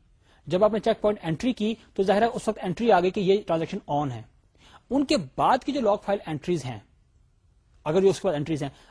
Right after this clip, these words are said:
اگر ان انٹریز میں سے کسی کا آپ کو کمٹ مل جاتا ہے، کمٹ انٹری مل جاتی ہے، تو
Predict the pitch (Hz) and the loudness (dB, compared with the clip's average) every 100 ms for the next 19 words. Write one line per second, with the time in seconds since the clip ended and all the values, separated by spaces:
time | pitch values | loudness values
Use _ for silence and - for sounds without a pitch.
0 | - 208 254 277 214 254 254 190 190 233 | -8 -2 2 2 0 -6 -4 -4 -4 -2
1 | 233 196 190 - 214 208 - 233 - - | -2 -2 -4 -2 -2 -4 -4 -6 -4 -2
2 | 269 254 - 160 160 - 160 156 _ 160 | -2 -2 -2 2 2 0 -4 -6 _ -4
3 | 156 190 _ _ _ - 180 202 165 135 | -4 -4 _ _ _ -2 2 2 0 -8
4 | 117 110 110 - _ _ _ _ _ _ | -8 -12 -16 -20 _ _ _ _ _ _
5 | _ _ 190 180 185 175 185 175 143 131 | _ _ -4 -2 -2 -2 0 0 0 -6
6 | 139 139 175 _ _ _ - 220 | -6 -6 -6 _ _ _ -2 -2